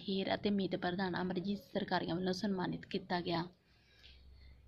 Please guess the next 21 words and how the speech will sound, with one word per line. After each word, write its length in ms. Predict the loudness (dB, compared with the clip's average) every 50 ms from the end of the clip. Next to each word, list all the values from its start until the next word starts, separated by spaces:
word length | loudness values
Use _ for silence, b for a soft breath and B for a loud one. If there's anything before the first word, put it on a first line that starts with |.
| -20 -20 -20 -20 -20 -20 -20 -20 -20 -20 _ -20 0 4 6
ਇਸ 160 | 6 6 6
ਮੌਕੇ 300 | 6 4 4 4 2 2
ਜ਼ਿਲ੍ਹਾ 220 | 4 4 4 4 2
ਅੰਮ੍ਰਿਤਸਰ 340 | 2 0 0 0 0 0 0
ਦੇ 140 | 0 0 0
ਪ੍ਰਧਾਨ 480 | 0 2 2 4 4 2 2 0 0 -2 0
ਬਲਦੇਵ 360 | 2 2 2 4 4 2 2
ਸਿੰਘ 220 | 2 0 -2 0 0
ਹੇਰ 180 | 2 2 2 2
ਨੇ 140 | 2 2 0
ਕਿਹਾ 220 | 0 0 -2 -2 0
ਕਿ 140 | 0 -2
ਸਮੂਹ 320 | -2 0 2 2 4 4 4 4
ਪੈਨਸ਼ਨਰਾਂ 680 | 4 4 4 4 2 -2 -4 -2 0 0 2 2 0 0
ਦੀਆਂ 240 | 0 2 2 2
ਹੱਕੀ 220 | 2 2 2 0 0
ਮੰਗਾਂ 260 | 0 2 4 4 4
ਨੂੰ 80 | 6 6
ਮੁੱਖ 200 | 4 2 2 2 2
ਰੱਖਦੇ 320 | 2 2 2 2 0 2
ਹੋਏ 120 | 2 2